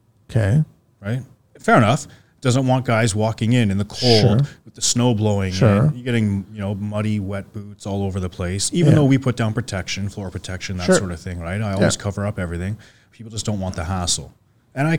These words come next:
Speaker 2: I can appreciate that. So that's just the case. That's the nature of the beast that we have to deal with.
Speaker 1: All right, man. I think we're ready to wrap up here, man. Any other final words you wanna share?
Speaker 2: No,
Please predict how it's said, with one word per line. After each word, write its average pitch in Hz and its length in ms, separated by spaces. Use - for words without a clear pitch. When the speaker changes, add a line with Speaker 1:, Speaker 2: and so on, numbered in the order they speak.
Speaker 2:
I 135 80
can 175 120
appreciate 87 460
that. 90 300
So 95 260
that's 98 240
just 95 180
the 95 60
case. 107 320
That's - 160
the 98 60
nature 95 240
of 95 40
the 98 80
beast 110 300
that 87 140
we 87 100
have 85 160
to 87 60
deal 90 180
with. 80 240
Speaker 1:
All 190 60
right, 196 180
man. 110 380
I - 20
think - 220
we're 120 100
ready 104 240
to 90 120
wrap 92 340
up 104 200
here, 92 180
man. 98 340
Any 104 180
other 101 220
final 113 400
words 113 220
you 120 60
wanna 110 120
share? 160 260
Speaker 2:
No, 131 80